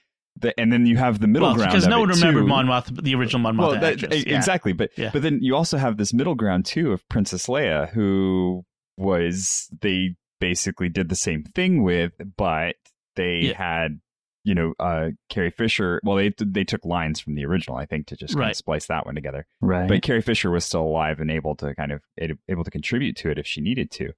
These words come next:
Speaker 1: So
Speaker 3: I was fine with it when they did it in, I can't remember the Avengers movies where they had Robert Downey Junior, but he was de-aged. I was okay with that because he's actually in that movie. But I don't like them
Speaker 2: Right.
Speaker 3: bringing
Speaker 1: Right.
Speaker 3: back dead people or people who are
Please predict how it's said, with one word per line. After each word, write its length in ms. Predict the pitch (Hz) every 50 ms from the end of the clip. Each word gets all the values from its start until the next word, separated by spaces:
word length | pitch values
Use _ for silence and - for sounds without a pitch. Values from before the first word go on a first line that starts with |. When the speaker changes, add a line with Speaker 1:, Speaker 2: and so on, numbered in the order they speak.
| _ _ _ _ _ _ _ _ _ _ _ _
Speaker 1:
So 340 | - - - 104 95 92 85 - _ _ _ _ _ _
Speaker 3:
I 80 | 127 135
was 200 | 170 202 196 -
fine 260 | - 147 127 135 147
with 180 | 156 147 - -
it 100 | 156 135
when 120 | 127 120
they 140 | 117 110 110
did 160 | 110 113 113
it 80 | 123 113
in, 280 | 104 107 98 98 95 -
I 80 | - 104
can't 160 | - 139 135
remember 180 | 120 120 107 104
the 140 | 101 95
Avengers 420 | 92 90 101 104 101 98 98 90 98
movies 320 | 95 95 92 95 95 95
where 100 | 101 104
they 120 | 104 107 98
had 320 | 101 98 92 92 92 - - -
Robert 320 | - 113 110 104 101 110 101
Downey 300 | 95 104 101 98 95 -
Junior, 340 | 90 98 95 101 104 113 117
but 140 | 117 113 -
he 100 | 120 117
was 160 | 113 110 104
de-aged. 520 | 104 113 110 110 113 117 131 139 143 - -
I 100 | - 117
was 200 | 139 160 156 143 120
okay 220 | 104 - 127 120
with 140 | 104 92 -
that 260 | 101 98 113 117 -
because 240 | 120 101 110 107 -
he's 180 | - 131 117 107
actually 460 | 78 95 104 - - 107 98 90 -
in 160 | - 95 92
that 160 | 90 87 - -
movie. 440 | - 92 95 104 117 120 127 - - _ _ _ _ _ _
But 140 | - 123 104
I 80 | 117
don't 160 | 127 147 151 139
like 220 | 127 123 120 -
them 100 | 120 113
Speaker 2:
Right. 220 | 107 143 - 107
Speaker 3:
bringing 200 | 104 101 98 98
Speaker 1:
Right. 240 | 92 92 95 92 92
Speaker 3:
back 120 | 95 98 98
dead 260 | 113 101 101 95 92
people 300 | - 95 92 - 98 90
or 180 | 90 - 101
people 340 | 98 - 110 107 - 107 98
who 80 | 92 95
are 200 | 95 92 92 -